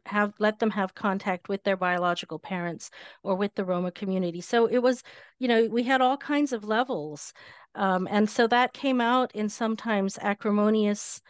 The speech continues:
interchanges between the students, um, you know, where identity was being contested. You know, some Roma felt, "Well, you know, you're n-, you're not really one of us and you'll never really be."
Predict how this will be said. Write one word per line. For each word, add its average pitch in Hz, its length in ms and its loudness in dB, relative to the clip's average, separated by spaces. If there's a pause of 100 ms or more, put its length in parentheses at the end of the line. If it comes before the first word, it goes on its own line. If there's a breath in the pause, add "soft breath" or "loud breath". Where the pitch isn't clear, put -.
(520 soft breath)
interchanges 269 840 2
between 254 420 -2
the 247 100 -2
students, 254 800 -2
um, 208 320 2
you 214 100 2
know, 208 100 4
where 208 240 2
identity 214 840 -2 (320 loud breath)
was 214 540 0 (120)
being 202 480 2 (320 soft breath)
contested. 220 640 -4
You 180 80 -6
know, 175 120 -4
some 220 260 0
Roma 214 280 4
felt, 202 400 0
"Well, 196 220 0
you 208 100 0
know, 190 140 0
you're 196 180 0
n-, 208 240 0
you're 202 180 -4
not 220 320 0
really 185 320 -2
one 175 220 -2
of 170 140 -4
us 185 240 -4
and 190 140 -2
you'll 185 140 0
never 233 380 2
really 165 300 -4
be." 151 340 -10